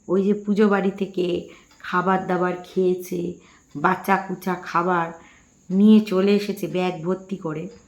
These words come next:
এবার সেই খাবারের যদি গল্প তোমাদের কাছে করতে যায় যে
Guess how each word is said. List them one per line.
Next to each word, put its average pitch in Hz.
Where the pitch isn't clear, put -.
এবার 208
সেই 214
খাবারের 208
যদি 208
গল্প 180
তোমাদের 165
কাছে -
করতে 160
যায় 151
যে 170